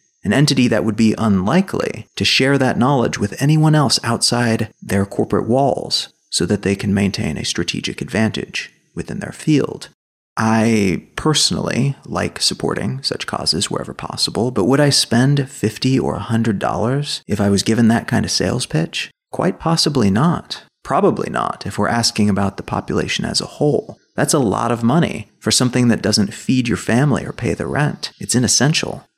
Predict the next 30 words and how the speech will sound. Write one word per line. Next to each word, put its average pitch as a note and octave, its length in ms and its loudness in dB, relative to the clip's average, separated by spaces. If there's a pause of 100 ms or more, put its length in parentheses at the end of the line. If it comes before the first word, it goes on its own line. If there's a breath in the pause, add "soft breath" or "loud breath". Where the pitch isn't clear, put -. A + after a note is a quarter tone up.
(180)
And G#2 120 2
again, D3+ 300 4
it's - 180 0
bolstering D3+ 640 0
the B2 80 2
scientific B2+ 540 0
know-how A#2 640 0
of G2+ 180 -2
one B2+ 600 2 (160)
company, - 600 -4 (220)
not A2+ 240 0
humanity C#3+ 500 4
as A#2+ 140 2
a A2 80 -2
whole. A#2 420 -2 (240 soft breath)
So - 120 -2
it's - 180 -2
more C3+ 160 4
difficult C3 440 0
to - 80 -2
make G2+ 200 0
the - 80 -4
pitch - 380 -2
that D2+ 120 -2
it's - 140 -4
a - 40 -4
humanist B2+ 600 2
or G2+ 80 0
charitable - 640 -2
expense. - 800 -2